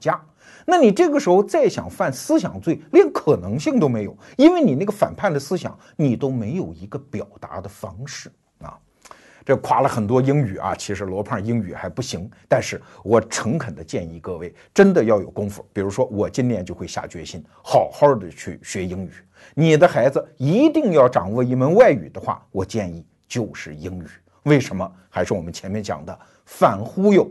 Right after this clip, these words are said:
防忽悠嘛。今天我们给大家介绍了很多英美特殊论的观点。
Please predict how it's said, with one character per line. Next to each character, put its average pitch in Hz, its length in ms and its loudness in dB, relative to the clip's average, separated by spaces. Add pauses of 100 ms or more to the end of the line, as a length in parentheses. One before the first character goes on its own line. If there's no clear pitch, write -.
(200)
防 87 400 -10
忽 120 380 -8
悠 120 220 -4
嘛。 - 80 -18 (560)
今 196 200 2
天 185 180 4
我 143 120 0
们 135 120 -4
给 104 140 -8
大 117 160 -2
家 117 160 -2
介 120 160 -4
绍 113 160 -6
了 101 80 -6
很 78 160 -14
多 104 140 -6
英 165 200 -4
美 117 100 -6
特 80 260 -6
殊 202 180 -6
论 311 160 0
的 135 80 -4
观 92 240 -6
点。 87 180 -14